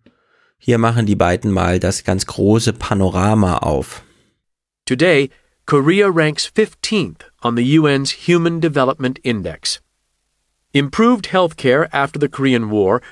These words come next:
Speaker 2: coupled with a birth rate of about six point oh, typical of a rural, impoverished society at the time, brought on Korea's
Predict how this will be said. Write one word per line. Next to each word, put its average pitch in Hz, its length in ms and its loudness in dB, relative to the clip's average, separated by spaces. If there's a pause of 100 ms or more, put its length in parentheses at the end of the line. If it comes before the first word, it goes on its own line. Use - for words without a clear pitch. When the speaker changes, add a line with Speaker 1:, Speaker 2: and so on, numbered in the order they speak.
(120)
Speaker 2:
coupled 202 320 -2
with 135 120 0
a - 40 2
birth 208 400 0
rate 110 320 0
of 120 80 0
about 120 240 -2
six - 280 -2
point 143 380 -2
oh, 120 400 0 (160)
typical 131 420 0
of 101 120 2
a 98 120 2
rural, 117 540 2
impoverished 113 840 -2
society 117 600 0
at 101 80 0
the - 80 -8
time, 139 460 0 (440)
brought 175 300 2
on 160 340 0
Korea's 165 500 2